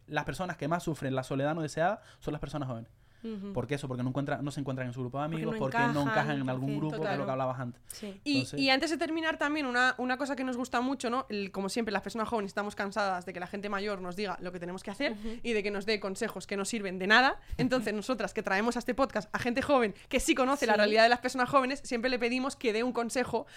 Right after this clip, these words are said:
Speaker 3: a esa gente joven que nos está escuchando, eh, a esa gente joven que, pues, como, como comentábamos, ha sufrido muchas de las cosas
Speaker 2: Ujú.
Speaker 3: que, que hemos hablado. Entonces, como persona joven, a persona joven, ¿qué consejo?
Speaker 2: ¿Qué consejo daría? A ver, em,
Speaker 3: O reflexión, si no queremos llamarlo consejo.
Speaker 2: mm,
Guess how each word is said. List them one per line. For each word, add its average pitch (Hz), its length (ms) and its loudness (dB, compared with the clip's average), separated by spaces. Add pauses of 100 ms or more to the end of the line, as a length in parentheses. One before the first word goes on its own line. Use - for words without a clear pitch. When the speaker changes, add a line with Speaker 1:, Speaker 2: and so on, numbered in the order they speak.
(200)
Speaker 3:
a 233 80 4
esa 233 160 -2
gente 233 200 0
joven 226 240 2
que 220 80 -4
nos 202 120 -6
está 202 160 -4
escuchando, 240 600 -2 (280)
eh, 202 500 -2
a 202 60 0
esa 208 140 -6
gente 226 240 -4
joven 240 280 0
que, 233 160 -2
pues, 208 200 -10
como, 180 340 -6
como 190 220 -4
comentábamos, 196 460 -2
ha 214 40 -8
sufrido 233 340 -2
muchas 226 220 -2
de 220 60 -4
las 196 120 -2
cosas 240 220 -2
Speaker 2:
Ujú. 233 80 -2
Speaker 3:
que, 202 320 -2 (220)
que 233 100 -2
hemos 226 180 -2
hablado. 180 300 0
Entonces, 196 340 -6
como 220 200 -2
persona 302 260 0
joven, 330 320 4 (220)
a 240 160 8
persona 247 260 0
joven, 294 300 0
¿qué 262 100 -4
consejo? 220 460 -4 (460)
Speaker 2:
¿Qué 247 100 -6
consejo 262 380 -4
daría? 208 460 -2 (340)
A 233 100 6
ver, 240 380 0
em, 226 600 2 (1120)
Speaker 3:
O 277 100 4
reflexión, 208 760 -4
si - 140 -2
no 190 80 2
queremos 185 240 -2
llamarlo 180 260 -2
consejo. 180 380 -6
Speaker 2:
mm, 247 440 0